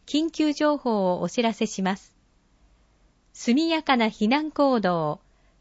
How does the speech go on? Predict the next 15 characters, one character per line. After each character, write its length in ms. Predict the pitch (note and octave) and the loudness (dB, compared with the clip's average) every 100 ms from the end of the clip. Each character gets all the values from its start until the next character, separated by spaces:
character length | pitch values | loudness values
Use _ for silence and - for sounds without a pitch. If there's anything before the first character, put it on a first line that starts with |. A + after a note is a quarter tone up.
| _ | _
正 280 | - C#4 D4 | -2 2 2
確 340 | C#4+ C4+ B3+ | 0 0 0
か 160 | B3 B3+ | 0 -2
つ 160 | - G3 | 0 -2
迅 240 | A3+ D4 | 0 0
速 260 | - D4+ C#4+ | -2 -2 0
な 160 | C4+ | 2
情 220 | A#3+ C#4+ | 2 2
報 240 | D4 D#4 D#4 | 2 -2 -2
収 240 | - C#4+ | -2 -2
集 440 | C4 - F#3+ E3+ - _ _ _ | -4 -4 -2 -4 -8 _ _ _
を 140 | C4 C4 | -4 -2
心 400 | B3 A3+ C4 C4 | -2 0 0 0
が 120 | B3 | -2
け、 280 | - F#3+ | -2 -4